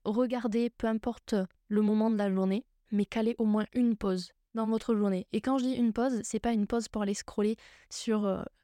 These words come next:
TikTok, sur Instagram, sur YouTube. Non, c'est vraiment une pause pour vous retrouver, vous, pour vraiment accepter le vide, le calme, et que votre cerveau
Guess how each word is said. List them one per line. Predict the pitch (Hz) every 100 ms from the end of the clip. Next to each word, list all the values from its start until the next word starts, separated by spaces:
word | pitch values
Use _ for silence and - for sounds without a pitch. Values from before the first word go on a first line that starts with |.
| _ -
TikTok, | 196 - 208 208 214
sur | - 214
Instagram, | 202 - 208 202 208 208 208 _ -
sur | - 220
YouTube. | 220 - 190
Non, | 202 233
c'est | 226 233
vraiment | 247 285 -
une | 247 240
pause | 294 -
pour | 233 214
vous | 220
retrouver, | 220 226 - 240 220 247 - _ _
vous, | 196 196 208 - _
pour | 220 208
vraiment | 226 233 247 311 - _
accepter | 262 - - 262 - 269
le | 233 226
vide, | 202 226 262 196 -
le | 208 202
calme, | - 233 247 185 - _ _ _ _
et | 214 214 208 - _
que | -
votre | 214 214 - 233
cerveau | - 233 226 240